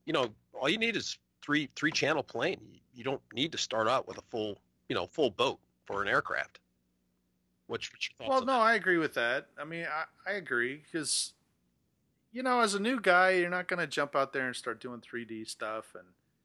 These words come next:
Speaker 2: um, you know, I fly every week, usually with, uh, with some new guys, and I, I've seen them kinda grow, but they all started with, with just flat profile E P P type airplanes. And, you know, there's several companies out there that,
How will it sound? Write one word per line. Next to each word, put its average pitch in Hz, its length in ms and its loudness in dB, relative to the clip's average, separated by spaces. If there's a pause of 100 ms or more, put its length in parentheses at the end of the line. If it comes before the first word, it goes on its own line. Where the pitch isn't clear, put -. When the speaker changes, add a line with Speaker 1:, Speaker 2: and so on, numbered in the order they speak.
(420)
Speaker 2:
um, 107 320 -8
you - 80 -10
know, 185 100 0
I 185 120 4
fly 175 460 4 (480)
every 139 200 -4
week, 135 280 -6
usually 131 300 -6
with, 123 340 -8
uh, 117 320 -6
with 120 160 -8
some 120 160 -8
new 117 140 -8
guys, 110 440 -6
and 113 140 -12
I, 120 120 -8
I've 127 160 -6
seen 127 220 -10
them 117 160 -12
kinda 117 200 -14
grow, 107 320 -8
but 127 180 -6 (460)
they 202 140 2
all 233 120 2
started 175 360 2
with, - 360 -4
with 131 220 -10
just - 220 -6
flat 139 340 0
profile 127 560 -2
E 120 140 -8
P 117 160 -14
P 113 220 -16
type 107 300 -10
airplanes. 98 360 -12 (840)
And, 123 480 0 (240)
you 170 140 -6
know, 165 160 2
there's 156 160 -2
several 160 320 0
companies 147 340 -6
out 127 240 0
there 127 400 -2
that, 110 220 -8